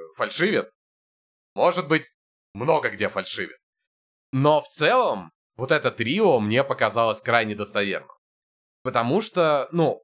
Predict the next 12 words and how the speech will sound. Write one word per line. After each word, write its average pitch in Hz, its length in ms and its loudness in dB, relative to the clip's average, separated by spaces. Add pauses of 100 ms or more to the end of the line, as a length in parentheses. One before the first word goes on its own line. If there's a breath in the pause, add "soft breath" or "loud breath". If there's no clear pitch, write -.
(120)
я 143 260 0
ждал 127 320 0
полнейшего 127 500 -2
трэша, 135 540 -2 (420)
и 104 60 -10
я 113 320 -2
не 147 140 -2
ожидал 117 920 -2 (300)
таких 101 260 -10
хороших, 131 560 0
достоверных 127 640 0
образов. 131 400 0